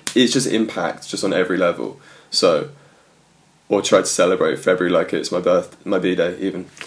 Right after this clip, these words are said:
So February, o-, obviously, famously Black History Month in the U S, or eat watermelon chicken and Kool-Aid on weekdays. So,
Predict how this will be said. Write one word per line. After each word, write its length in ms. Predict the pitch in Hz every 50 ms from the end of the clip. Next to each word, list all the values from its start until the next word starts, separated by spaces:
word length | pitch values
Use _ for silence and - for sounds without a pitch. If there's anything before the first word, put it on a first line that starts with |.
| - -
So 180 | - - 107 104
February, 380 | 104 - 104 95 92 90 90
o-, 200 | 90 92 90 - -
obviously, 420 | 95 90 90 90 - - 92 92
famously 920 | 90 - 95 92 92 92 90 90 - - 90 87 87 90 85 - - - - - _
Black 220 | - 95 - 71
History 300 | - 104 80 - - 80
Month 280 | 85 85 73 57 - -
in 80 | 85 85
the 60 | 87
U 140 | 87 90 87
S, 460 | 85 87 92 - - - - - - - - - - - - - - - - _ _ _
or 440 | 110 107 104 101 95 95 95 - - -
eat 140 | 98 78
watermelon 520 | 90 98 90 92 - - 82 82 87 87 92
chicken 320 | - - 92 - 95 90
and 80 | 87 90
Kool-Aid 340 | - - 92 90 90 90 87
on 100 | 90 90
weekdays. 680 | 90 85 76 - - 82 87 87 85 - - - - - _ _ _
So, 400 | - - - 98 85 73 67 71